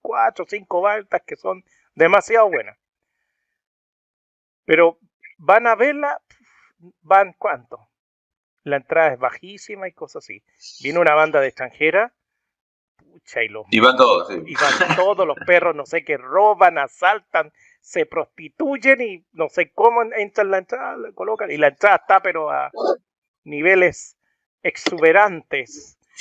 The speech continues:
Speaker 1: Si
Speaker 2: Sí,
Speaker 1: para entra-,
Speaker 2: claro.
Speaker 1: verlo a ellos son cinco dólares, voy haciendo una comparación, poniendo una cifra, para ver a Maiden son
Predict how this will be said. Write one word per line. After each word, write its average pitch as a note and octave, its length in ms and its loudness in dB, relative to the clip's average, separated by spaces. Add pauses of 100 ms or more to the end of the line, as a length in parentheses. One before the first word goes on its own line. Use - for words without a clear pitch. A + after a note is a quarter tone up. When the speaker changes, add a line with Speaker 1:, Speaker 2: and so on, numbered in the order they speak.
Speaker 1:
Si - 180 -10
Speaker 2:
Sí, - 20 -6
Speaker 1:
para F3 240 2
entra-, E3+ 240 -8
Speaker 2:
claro. E3+ 140 -6
Speaker 1:
verlo F3+ 300 0
a G3 120 4
ellos C#3+ 440 -2
son C3+ 220 -10
cinco G3 460 -4
dólares, B2+ 460 2 (180)
voy B2+ 240 -12
haciendo D#3+ 360 -10
una D#3 140 -4
comparación, C3 680 -12
poniendo D3 320 -10
una C#3+ 160 -8
cifra, - 400 -10 (480)
para C3+ 260 0
ver D#3+ 180 6
a D#3 60 4
Maiden F3 380 0
son C#3 360 -16